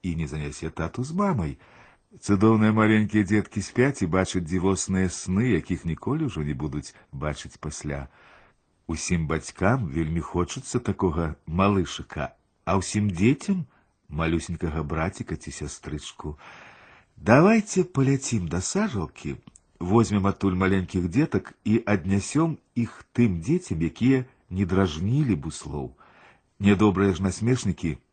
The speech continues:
не атрымаюць нічога. А таму добраму хлопчыку, спадзяюся, вы не забылі яго, які нізавошта не хацеў дражніць птушак, мы прынясём адразу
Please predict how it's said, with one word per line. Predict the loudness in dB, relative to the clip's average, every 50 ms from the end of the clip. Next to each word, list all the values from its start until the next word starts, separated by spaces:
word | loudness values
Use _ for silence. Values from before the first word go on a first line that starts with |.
| _ _ _ _ _
не | -6 -2 -2 -2 -2
атрымаюць | -2 -2 -4 -2 -2 -4 -4 -6 -6 -8
нічога. | -10 -10 -8 -8 -6 -6 -6 -6 -8 -10 -12 _ _ -20 -20 -20 -20 -20 _ _ _ _ _ _ _ _ _ _ _ _ _ _ _ _ _
А | 4 6 6
таму | 6 4 2 2 4 4 2
добраму | 4 4 4 4 4 2 2 2 0
хлопчыку, | 0 0 2 2 2 2 2 -2 -8 -14 -14 -10 -6 -4 -4 -4 -6 -8 _ _ _ _ _ _ _ _ _ _ -20
спадзяюся, | -20 -8 -4 -2 0 2 2 2 2 0 0 0 0 0 -2 -6 _ _ -6
вы | -2 0 2
не | 2 2
забылі | 2 2 2 2 2 2 0 0 0 -4 -4
яго, | -4 -4 -4 -4 -4 -6 -8 -14 -20 -20 _ _ _ _ _ -4
які | -2 -2 0 2 2 2 4
нізавошта | 4 4 4 4 2 2 0 -2 -2
не | 0 0
хацеў | 0 0 2 2 2 2
дражніць | 2 2 0 0 0 0 -2 -2 -4 -6
птушак, | -8 -8 -8 -6 -6 -8 -10 -10 -12 -20 -20 -20 -20 _ _ _ _ _ _ _
мы | 0 2 4 4 4
прынясём | 2 2 2 2 2 2 2 2 2 2 2 0
адразу | 0 2 4 4 4 4 4 2 0 -2